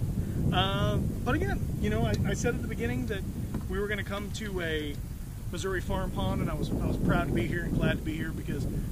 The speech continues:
not everybody has access to a fishery like this, and I'm, I'm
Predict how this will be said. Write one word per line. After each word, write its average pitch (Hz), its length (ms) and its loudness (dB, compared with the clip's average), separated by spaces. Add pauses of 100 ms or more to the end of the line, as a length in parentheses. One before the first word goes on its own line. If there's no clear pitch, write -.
not 196 300 0
everybody 175 460 0
has 160 260 0
access 151 420 0
to - 140 -2
a - 40 -2
fishery - 400 -4
like - 240 -2
this, - 240 -2
and - 80 -4
I'm, - 160 0 (120)
I'm - 340 0